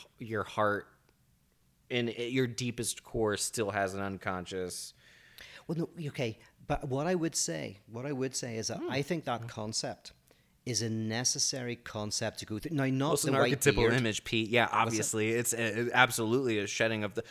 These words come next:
Speaker 1: but it can never comp-, at all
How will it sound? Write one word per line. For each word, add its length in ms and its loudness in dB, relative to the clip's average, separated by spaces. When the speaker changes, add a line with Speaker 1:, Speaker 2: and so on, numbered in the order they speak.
Speaker 1:
but 120 6
it 140 4
can 160 0
never 300 4
comp-, 220 -10
at 180 2
all 540 4